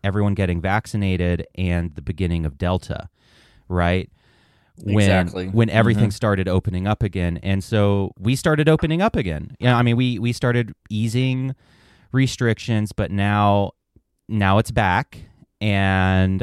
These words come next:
Speaker 1: I am so okay with that, in part because, A, I think masks are really fucking kinky. There are all these hot guys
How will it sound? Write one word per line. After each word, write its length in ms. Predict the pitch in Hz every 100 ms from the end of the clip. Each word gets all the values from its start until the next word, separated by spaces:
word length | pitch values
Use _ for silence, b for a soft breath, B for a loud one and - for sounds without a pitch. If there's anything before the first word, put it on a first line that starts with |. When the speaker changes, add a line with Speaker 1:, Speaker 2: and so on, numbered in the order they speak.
| -
Speaker 1:
I 160 | 92 127
am 160 | 95
so 440 | - - 98 131 147
okay 340 | 135 151 151 127
with 220 | 127 -
that, 240 | 92 85
in 160 | 120 127
part 420 | - 135 139 156 -
because, 640 | 117 - 127 117 110 - -
A, 320 | 120 113 95 90
I 140 | 95
think 260 | 98 104 -
masks 380 | 92 92 - -
are 80 | 90
really 220 | 92 87
fucking 380 | - 90 85 80
kinky. 480 | - 92 - 80 76
There 140 | 87
are 40 | 73
all 160 | 87
these 160 | 85 80
hot 400 | - 95 - -
guys 600 | 85 87 85 76 82